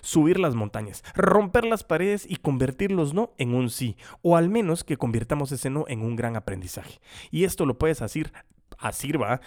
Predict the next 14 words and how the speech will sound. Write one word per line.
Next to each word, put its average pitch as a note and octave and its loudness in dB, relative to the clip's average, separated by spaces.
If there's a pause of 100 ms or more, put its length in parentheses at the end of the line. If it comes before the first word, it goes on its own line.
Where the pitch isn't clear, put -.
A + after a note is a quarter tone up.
(120)
esto D3+ 2
lo B2+ 0
puedes E3 0
hacer A#2+ 0
sí - -2
y A#2+ -4
solo A2+ 0
si C#3 -2 (480)
te D3+ -2
atreves. D#3+ -4
Ahí C3+ -6
tienes D#3 -6
que D#3 -4
accionar, B2+ -6